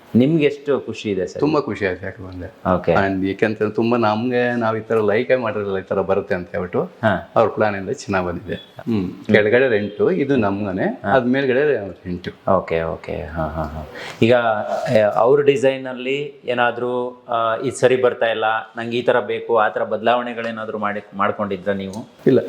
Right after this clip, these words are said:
Speaker 2: ಅವ್ರು ಹೇಳಿದ ಪ್ರಕಾರ ನಾವು ಮಾಡ್ದೋ, ನಾವ್ ಹೇಳಿದ ಪ್ರಕಾರ ಅವರು ಮಾಡ್ಕೊಟ್ರು.
Speaker 1: ಓಕೆ, ಓಕೆ. ನಿಮ್ಗೆ ಏನಿತ್ತು?
Speaker 2: ನಮ್ಗೆ ಇನ್ನ ಇದು ಯಾಕೆಂದ್ರೆ ನಮ್ಗೆ ಐಡಿಯಾನೇ ಇರ್ಲಿಲ್ಲ. ಅವ್ರ ಪ್ಲಾನ್ ಪ್ರಕಾರ ಮಾಡಿದ್ಕೆ ಈ ಐಡಿಯಾ ಬಂದಿದ್ದು ನಾವು.
Speaker 1: ಓಕೆ.
Speaker 2: ನಾವು ಇದ್ ಕಡೆ ಭಾಗ ಕಳಿಸ್ಬೇಕು ಅಂತ ಇದ್ದಾಗ, "ಇಲ್ಲ, ಈ ತರ ಮಾಡ್ಸಿ,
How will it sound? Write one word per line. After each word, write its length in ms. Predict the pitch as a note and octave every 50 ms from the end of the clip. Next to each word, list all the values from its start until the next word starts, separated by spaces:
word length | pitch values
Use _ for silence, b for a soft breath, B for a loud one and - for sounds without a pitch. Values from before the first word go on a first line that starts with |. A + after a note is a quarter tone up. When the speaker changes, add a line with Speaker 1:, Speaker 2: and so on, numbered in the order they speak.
| - - - C#3+
Speaker 2:
ಅವ್ರು 580 | C3+ B2 B2+ B2+ C3+ C#3+ D3 D3+ D#3 D3+ D3+
ಹೇಳಿದ 140 | D3 D3 D3 -
ಪ್ರಕಾರ 280 | C#3+ C#3 C#3 D3 C#3
ನಾವು 240 | C3+ C3 C3 C3+ C#3
ಮಾಡ್ದೋ, 320 | C3+ A#2+ A#2+ B2 B2 D3+ D#3
ನಾವ್ 280 | D3 B2 B2+ D3 D#3
ಹೇಳಿದ 140 | D#3+ D#3 D3+
ಪ್ರಕಾರ 280 | - C3 B2+ C#3 C#3+ D3
ಅವರು 220 | A#2 A2 A#2+ B2
ಮಾಡ್ಕೊಟ್ರು. 760 | G#2+ G2 G2 G2 - - G2 - - - _ _ _ G2 F#2+
Speaker 1:
ಓಕೆ, 280 | F2+ - - F2 E2
ಓಕೆ. 380 | E2 E2+ E2 - - E2+ D#2+ E2 F2
ನಿಮ್ಗೆ 320 | G#2+ B2 C#3 D3+ C3+ C3 C#3
ಏನಿತ್ತು? 520 | D3 D3 C3 G2+ - - G#2 F2+ - - - - - - - - _ _ _ - _ _ _ _ -
Speaker 2:
ನಮ್ಗೆ 420 | B2+ C3 B2+ B2 B2 B2+ B2 B2 B2
ಇನ್ನ 120 | B2 B2+
ಇದು 320 | B2 - - A#2 G#2+ G#2+
ಯಾಕೆಂದ್ರೆ 400 | G2+ F#2+ F#2 - C#3+ D3+ D#3 D#3+
ನಮ್ಗೆ 260 | C3+ B2 A#2+ A#2+ A#2 G#2
ಐಡಿಯಾನೇ 380 | G#2 A2 A#2+ C#3 D#3+ D#3+ E3+
ಇರ್ಲಿಲ್ಲ. 480 | F#3 F3 C#3+ C3 C3+ D3+ E3 D#3 D#3 C3
ಅವ್ರ 400 | G#2 G2 F#2+ G2+ A#2 C3+ C3+ G#2
ಪ್ಲಾನ್ 280 | B2 A#2+ B2 C#3+ C#3
ಪ್ರಕಾರ 280 | C#3 C#3+ C3+ C#3+ C#3+ D3
ಮಾಡಿದ್ಕೆ 420 | C#3 B2+ A#2+ B2 B2 A2+ - D#3+
ಈ 120 | D#3+ D3 B2+
ಐಡಿಯಾ 260 | A2+ A2 G#2+ A#2 G#2+
ಬಂದಿದ್ದು 280 | G2 G2 G2 F#2 F2 F2+
ನಾವು. 160 | E2+ E2+ E2+
Speaker 1:
ಓಕೆ. 220 | - - - G#2
Speaker 2:
ನಾವು 240 | F#2+ G#2+ A2+ A2 G#2
ಇದ್ 140 | G2 G2 -
ಕಡೆ 160 | - A#2+ B2
ಭಾಗ 220 | A#2 A2 A2 A2
ಕಳಿಸ್ಬೇಕು 480 | G#2 - - G#2 - - G#2 G2 G2 F#2+
ಅಂತ 120 | F2+ F2+
ಇದ್ದಾಗ, 200 | F#2 F2+ F#2+ A#2+
"ಇಲ್ಲ, 160 | B2 A2+ A2+ G#2
ಈ 100 | G#2 G2+
ತರ 220 | - - G#2+ G#2
ಮಾಡ್ಸಿ, 480 | G2 F#2+ F#2 F#2 - - - F2 -